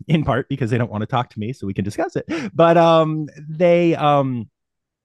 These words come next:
they're in an area with multiple facilities in a relatively short distance. Um,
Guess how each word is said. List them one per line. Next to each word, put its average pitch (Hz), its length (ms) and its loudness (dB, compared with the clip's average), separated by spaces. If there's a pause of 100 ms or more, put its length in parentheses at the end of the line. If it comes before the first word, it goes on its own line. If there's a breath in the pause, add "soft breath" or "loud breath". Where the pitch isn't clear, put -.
(180)
they're 147 160 0
in 160 180 0
an 160 100 -2
area 123 360 -4
with 120 180 -6
multiple 107 400 -8
facilities 87 840 -12
in 101 160 -6
a 92 100 -4
relatively 92 520 -8
short - 320 -10
distance. - 640 -14
Um, 90 560 -6